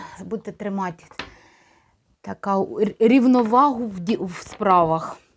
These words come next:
знаходити шляхи вирішення, е, якихось, м, питань у вашому житті. Ну, суєта. Суєта. Кручусь, верчусь.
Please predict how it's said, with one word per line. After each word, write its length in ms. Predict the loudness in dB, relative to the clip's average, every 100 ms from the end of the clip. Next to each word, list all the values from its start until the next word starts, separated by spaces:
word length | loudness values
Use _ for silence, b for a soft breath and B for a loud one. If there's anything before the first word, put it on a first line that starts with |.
| B B B
знаходити 960 | -8 -8 -2 -2 -2 -4 -6 -8 -8 -16 _ B B B
шляхи 840 | -16 -4 0 0 0 0 2 2 0
вирішення, 840 | 0 0 -2 -4 -2 0 0 -4 b b b b
е, 560 | -4 -2 0 -2 -4 -2
якихось, 580 | -4 -2 -6 -4 -8 -8
м, 640 | -8 -6 -4 -4 -4 -4 -8 -8
питань 540 | -6 0 2 2 -2 -10 _ -12
у 80 |
вашому 460 | -6 -6 -6 -8 -8
житті. 320 | -8 -12 -8
Ну, 160 | -4 -4
суєта. 460 | -4 -6 -6 -8 -8 _ b b b b b b
Суєта. 500 | -10 -6 -6 -4 -8
Кручусь, 520 | -6 -10 -6 -6 -2
верчусь. 560 | -2 -4 -8 -16 -16